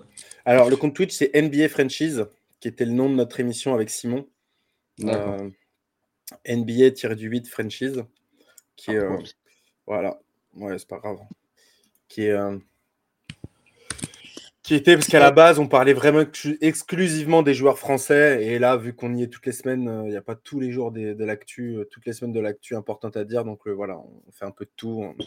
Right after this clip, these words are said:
Speaker 1: en essayant quand même de garder des, des petites, des petites parties pour parler, euh, de nos Français en N B A.
Speaker 2: Évidemment, évidemment.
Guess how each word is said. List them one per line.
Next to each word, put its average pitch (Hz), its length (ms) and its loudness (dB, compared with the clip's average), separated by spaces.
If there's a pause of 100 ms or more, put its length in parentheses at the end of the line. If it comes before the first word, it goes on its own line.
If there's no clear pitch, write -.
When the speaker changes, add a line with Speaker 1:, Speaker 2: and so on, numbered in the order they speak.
Speaker 1:
en 107 120 -10
essayant 113 300 -6
quand - 120 -4
même 113 120 -2
de 107 60 -8
garder 107 260 -6
des, 104 140 -8
des 104 140 -10
petites, - 260 -20 (560)
des 107 80 -12
petites 117 220 -16
parties 113 320 -4
pour - 160 -18
parler, 104 320 -4
euh, 101 100 -4 (540)
de 107 100 -8
nos 107 140 -6
Français 107 300 -12
en 104 40 -8
N 101 100 -12
B 98 140 -16
A. - 40 -20 (880)
Speaker 2:
Évidemment, 101 440 -8 (320)
évidemment. 87 380 -12